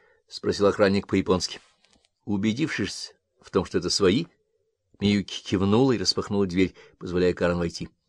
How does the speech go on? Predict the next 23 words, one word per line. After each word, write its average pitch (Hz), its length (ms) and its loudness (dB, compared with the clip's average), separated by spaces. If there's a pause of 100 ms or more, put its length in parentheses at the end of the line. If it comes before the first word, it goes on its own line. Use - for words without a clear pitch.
(440)
«Здесь 151 480 4
мы 175 180 4
будем 165 340 4
в - 120 -10
полной 160 360 6
безопасности», — 127 920 2 (280)
проговорила 92 440 4
Карен 95 360 4
на 90 80 0
скверном 92 420 2
японском. 90 460 -4 (380)
«Мы 165 260 8
запрём 160 500 6
дверь, 107 380 4
а 98 80 -8
перед 101 220 2
уходом 131 400 6
позвоним 117 420 4
вам». 90 220 2 (1120)
Охранник 87 600 2
кивнул 98 440 -2
и 95 40 -2
ушёл. 82 400 -4